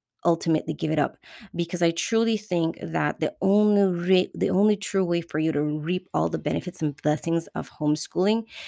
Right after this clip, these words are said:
and the only way for you to truly find out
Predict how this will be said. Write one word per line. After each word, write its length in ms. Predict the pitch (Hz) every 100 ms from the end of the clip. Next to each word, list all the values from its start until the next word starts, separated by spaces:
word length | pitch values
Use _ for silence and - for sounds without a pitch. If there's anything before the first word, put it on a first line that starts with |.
| -
and 160 | - 175
the 120 | 175 -
only 340 | 175 190 196
way 200 | 175 175
for 160 | 170 165
you 120 | 165
to 100 | 151
truly 800 | - - - 165 170 170 160 - _ - _
find 480 | - 165 165 170 165
out 360 | 156 156 151